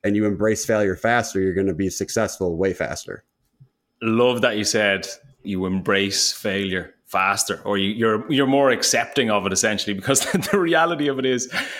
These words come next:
Speaker 2: when you live with diabetes, it, there's almost small wins and fails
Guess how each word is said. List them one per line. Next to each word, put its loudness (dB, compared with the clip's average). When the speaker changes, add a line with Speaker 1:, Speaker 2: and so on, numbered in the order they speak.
Speaker 2:
when 2
you 2
live 2
with 0
diabetes, 2
it, -8
there's -8
almost -4
small 2
wins 0
and -4
fails -4